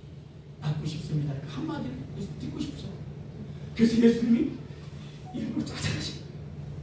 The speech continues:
거예요. 네가 얼마나 힘들었는지, 네가 결혼했다면 삼십팔 년이나 돈을 못 벌고 누워있는 것이 내가 너무 마음이 아팠다든지, 네가 아이였다면 네가 어려서부터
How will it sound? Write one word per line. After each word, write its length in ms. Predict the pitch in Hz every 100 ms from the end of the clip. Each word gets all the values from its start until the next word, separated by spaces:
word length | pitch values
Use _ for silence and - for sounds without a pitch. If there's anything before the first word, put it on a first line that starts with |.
| - - - - - - - - -
거예요. 140 | 233
네가 200 | - 240
얼마나 400 | 254 262 294 294 -
힘들었는지, 1040 | - 359 381 370 349 311 285 359 359 349 - - - - - - - - -
네가 420 | 285 302 - - -
결혼했다면 960 | - 403 494 466 294 294 311 - - - - -
삼십팔 680 | - 370 - 403 - 359
년이나 280 | 466 311 311
돈을 220 | - 330
못 180 | 311 311
벌고 240 | 320 320
누워있는 420 | 240 294 311 294 277
것이 180 | 262
내가 160 | 349 302
너무 220 | 240 226
마음이 300 | 196 196 -
아팠다든지, 600 | - - - - 120 - - - - - - - - - - -
네가 480 | 277 - - - -
아이였다면 1000 | - - 359 381 - 480 294 254 - -
네가 280 | - 277 -
어려서부터 880 | 539 508 - - - 269 269 269